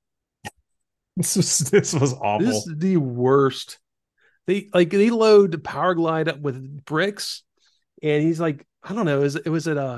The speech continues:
Speaker 2: it was Ironhide? He starts, like, shooting out mortar and dropping. You know, like, Power Glide drops bricks just perfectly in a row, and then, like, they put a, they put a roof on top, and then it, the whole thing collapses 'cause I, I guess they forgot to add mortar to the rest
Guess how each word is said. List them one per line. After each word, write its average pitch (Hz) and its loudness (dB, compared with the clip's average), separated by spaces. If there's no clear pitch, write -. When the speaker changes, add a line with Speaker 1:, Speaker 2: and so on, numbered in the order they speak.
Speaker 2:
it 143 -4
was 131 -4
Ironhide? 196 -6
He 202 -4
starts, 165 -6
like, 147 -4
shooting 175 -8
out 160 -4
mortar 151 -2
and 156 -2
dropping. 165 0
You 156 4
know, 165 2
like, 147 -4
Power 202 -4
Glide 196 0
drops 147 -6
bricks 135 -4
just 190 -2
perfectly 175 -2
in 151 -2
a 143 -2
row, 139 -2
and 156 0
then, 156 2
like, 147 2
they 147 0
put 175 0
a, 156 0
they 151 0
put 185 0
a 190 4
roof 170 0
on 156 -4
top, 160 -6
and 151 -6
then 151 -4
it, 143 -14
the 139 -12
whole 151 -6
thing 143 -4
collapses 131 -10
'cause 131 -2
I, 127 -8
I 135 -4
guess 143 2
they 143 0
forgot 139 -2
to 123 -8
add 131 -4
mortar 139 2
to 220 -4
the 185 0
rest 165 -4